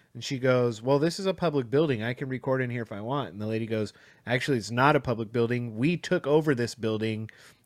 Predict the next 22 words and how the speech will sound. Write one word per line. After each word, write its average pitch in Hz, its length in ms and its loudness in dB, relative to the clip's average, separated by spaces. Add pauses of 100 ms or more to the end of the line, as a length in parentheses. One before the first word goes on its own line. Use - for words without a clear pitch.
(100)
last 135 400 4
Sunday 147 340 2
evening. 113 560 -2 (420)
And, 117 600 0
uh, 110 680 0 (140)
once 147 480 0
you 165 220 2
leave, 185 580 -2 (400)
then 143 160 0
you're 160 120 6
on 139 120 4
American 131 380 0
soil. 110 340 0
But 117 160 -2
until, 151 380 0
and, 131 260 -4
and, 123 200 -4
and 117 240 -6
while, 131 220 0
while 147 240 4
you're 190 140 2
inside, 202 560 0